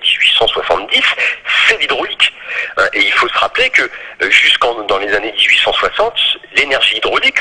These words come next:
c'est-à-dire les roues installées sur les cours d'eau pour produire de la force, était plus importante que le charbon, hein, pour produire de l'énergie industrielle. Donc, euh, pendant très longtemps, la voie française de l'industrialisation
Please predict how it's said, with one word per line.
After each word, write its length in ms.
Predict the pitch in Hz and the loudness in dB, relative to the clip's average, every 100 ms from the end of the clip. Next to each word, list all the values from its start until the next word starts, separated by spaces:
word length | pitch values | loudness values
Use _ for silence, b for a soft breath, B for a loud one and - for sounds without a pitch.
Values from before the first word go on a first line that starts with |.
| - | -4
c'est-à-dire 300 | 98 107 90 | -4 -2 -4
les 80 | 87 | -4
roues 360 | 92 110 190 156 98 | -4 -2 -2 -2 -4
installées 420 | - 101 120 127 | -2 0 0 0
sur 160 | - 90 | 0 -4
les 80 | |
cours 260 | - 110 113 | -4 -4 -2
d'eau 240 | 135 139 - | -2 -4 -6
pour 120 | - | -10
produire 400 | - 110 107 123 | -4 -4 0 0
de 100 | 98 | 0
la 100 | - | -2
force, 320 | - 190 247 - - B B B B | 0 -2 -2 -8 -8 B B B B
était 260 | - - 131 | -2 -2 -2
plus 260 | - 143 135 | 0 0 0
importante 520 | - 120 - 226 - - - | -2 -2 0 -2 0 -2 -2
que 100 | 110 | -2
le 280 | 107 98 92 | -2 -2 2
charbon, 500 | - 123 123 - - - - - - - | 2 2 0 -4 -6 -18 -20 -18 -6 -2
hein, 140 | 98 - - - | -2 -4 -10 -6
pour 120 | - - - - | -6 -6 -20 -8
produire 360 | - 117 113 113 | -4 0 2 2
de 80 | 139 | 0
l'énergie 340 | 123 123 120 | 0 0 0
industrielle. 580 | 139 - - 160 - - - B B B B - | 0 0 0 0 -2 -2 -6 B B B B -4
Donc, 200 | 131 139 | 0 0
euh, 160 | 120 120 - | 0 -2 -2
pendant 220 | 131 127 | 0 2
très 240 | - 208 | 2 2
longtemps, 320 | 160 147 226 | 0 0 2
la 140 | 214 104 | 2 2
voie 160 | 143 | 2
française 440 | - 143 - 151 147 | 6 6 6 2 0
de 80 | 110 | -2
l'industrialisation 880 | 101 - - 101 101 95 98 - | -4 -4 -4 -2 -2 -2 0 0